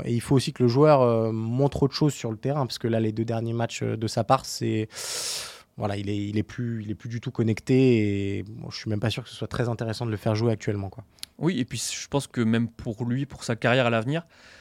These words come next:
Speaker 2: ça compte pour les grands clubs qui seraient intéressés à moyen long terme par Barcola, de, euh, voir si ce joueur-là est capable de, euh, se remettre, euh, dans le bain, euh, psychologiquement, mentalement,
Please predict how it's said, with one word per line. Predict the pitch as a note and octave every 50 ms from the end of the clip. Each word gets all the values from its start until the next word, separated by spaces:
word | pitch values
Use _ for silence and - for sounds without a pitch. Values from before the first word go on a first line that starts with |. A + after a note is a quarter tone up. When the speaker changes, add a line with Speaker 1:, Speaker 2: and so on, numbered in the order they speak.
| - - _ _
Speaker 2:
ça | - - - D3 C3
compte | - E3 F3 F#3 F3 -
pour | _ - D3 D#3+ D#3+ D3+
les | C3 A#2+
grands | A2+ B2+ B2+ C3+
clubs | - D#3+ D3 D3 C#3
qui | - - A#2
seraient | - - - C3+ C3 B2+ -
intéressés | C3 B2 - C3 A#2+ B2+ B2 - - C#3
à | A#2+ A2+
moyen | A2+ A#2 B2 B2
long | A#2+ A#2+ B2
terme | A2+ - C3 B2 A2+
par | G#2+ A#2+ G2+ A2
Barcola, | A2 G2+ - - A2+ A2+ C3+ F3+ - _ _ _ _ _ _ _ _ _ _ _ _ -
de, | A#2+ A#2+ C#3
euh, | D3 D#3 D#3+ D#3+ D3 B2+ A#2+ A#2
voir | G#2+ G#2+ A#2 B2 C#3 D3+ D#3 -
si | - - - C#3 D3
ce | - - B2
joueur-là | A2+ A2+ A2 G#2 A2 A2+ C3 D3
est | C3+
capable | A#2 - G#2+ - - A#2+ C3+ C3+ A#2+
de, | G#2+ A2 A2
euh, | A#2+ B2 A2+ G#2+ G2+ G2+
se | - -
remettre, | - G#2+ G#2+ A2 A2+ - - - A#2
euh, | G#2+ G2+ G2+ G2 G2 F#2+ F#2+ F#2+ F#2 F#2 F#2 F2+ F2+ F2+ - - - -
dans | - G#2 G2+ G2+ G2+
le | G#2 G#2+ G2
bain, | A2+ B2+ B2+ B2+ B2+ B2+ A#2+
euh, | A2+ G#2+ G#2
psychologiquement, | G2 - - - - G#2+ G#2+ G2+ G#2 A#2+ A#2+ A#2+ A#2
mentalement, | A2+ A2 - A2 G#2+ G#2+ G#2+ A#2 C#3 -